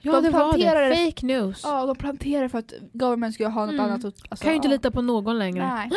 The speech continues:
Speaker 1: <gasps> Stefan Löfven, Magdalena
Speaker 2: Vaccin,
Speaker 1: Andersson,
Speaker 2: vaccin
Speaker 1: Ulf
Speaker 2: är
Speaker 1: Kristersson.
Speaker 2: fake, det
Speaker 1: Vaccinet är så fake. Det är
Speaker 2: Ja.
Speaker 1: bara vatten de sprutar in.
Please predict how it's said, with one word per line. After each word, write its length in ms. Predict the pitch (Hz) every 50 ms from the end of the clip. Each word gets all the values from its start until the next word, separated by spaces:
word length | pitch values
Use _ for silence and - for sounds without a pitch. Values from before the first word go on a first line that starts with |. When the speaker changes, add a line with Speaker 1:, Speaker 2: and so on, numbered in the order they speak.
| 466 480 466 427 311
Speaker 1:
<gasps> 300 | 370 - - - _ -
Stefan 360 | - - 339 339 - 330 311
Löfven, 360 | 302 285 285 277 277 277 269
Magdalena 260 | 269 247 269 294 285 277
Speaker 2:
Vaccin, 180 | 277 277 277 277
Speaker 1:
Andersson, 360 | 269 262 240 262 277 254 240 233
Speaker 2:
vaccin 160 | 226 - 269
Speaker 1:
Ulf 140 | 285 262 269
Speaker 2:
är 40 | 262
Speaker 1:
Kristersson. 420 | 262 254 247 240 240 240 226 214 214
Speaker 2:
fake, 120 | 220 220 -
det 60 | 247
Speaker 1:
Vaccinet 600 | 233 226 240 240 247 254 254 262 262 247 247 -
är 80 | 233 254
så 540 | - - - - - - - 415 392 349 -
fake. 80 | -
Det 60 | 220 240
är 60 | 240
Speaker 2:
Ja. 80 | 240
Speaker 1:
bara 120 | 330 262 214
vatten 240 | 226 - - 269 269
de 60 | 277
sprutar 240 | - 262 233 220 190
in. 160 | 190 190